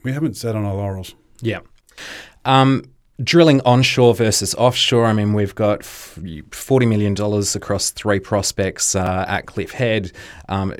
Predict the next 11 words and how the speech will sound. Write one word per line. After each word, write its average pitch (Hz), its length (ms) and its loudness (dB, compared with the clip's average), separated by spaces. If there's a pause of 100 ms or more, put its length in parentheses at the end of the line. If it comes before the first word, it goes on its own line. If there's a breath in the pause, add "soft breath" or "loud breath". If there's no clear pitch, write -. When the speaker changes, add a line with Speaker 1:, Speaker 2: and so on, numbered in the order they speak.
(100)
Speaker 2:
drilling 131 340 0
onshore 104 380 -2
is 92 80 -6
generally 98 420 -2
cheaper. 98 540 -2
How 104 160 -4
much - 340 -8 (380)
roughly 92 440 -4
do 90 120 -8
you 95 60 -6
reckon 92 300 -10